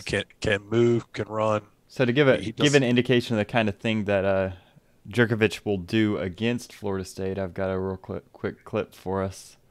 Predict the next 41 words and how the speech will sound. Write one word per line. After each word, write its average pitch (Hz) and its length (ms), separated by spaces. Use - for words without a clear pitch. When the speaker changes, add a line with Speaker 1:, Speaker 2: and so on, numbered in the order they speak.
Speaker 1:
Yeah, - 100
let's - 220
check - 200
it 123 80
out. 123 120
We've 147 120
got, 151 120
we're 156 120
gonna 165 120
run 160 140
some 101 140
clips - 380
tonight 104 460
as 95 100
opposed - 440
to, 101 440
uh, 95 280
trying 101 600
to, 92 440
yeah, 110 160
Bryson, 107 380
we're, 120 160
we're 123 140
gonna 123 140
get 113 140
into 95 180
the 87 80
defense 98 360
here 101 100
in - 40
a - 20
little 95 140
bit. 92 140
We're 113 80
Speaker 2:
Just 101 140
Speaker 1:
just 107 140
gonna 104 120
start 95 200
Speaker 2:
unreal 95 160
Speaker 1:
with 95 80
Speaker 2:
throw. 90 300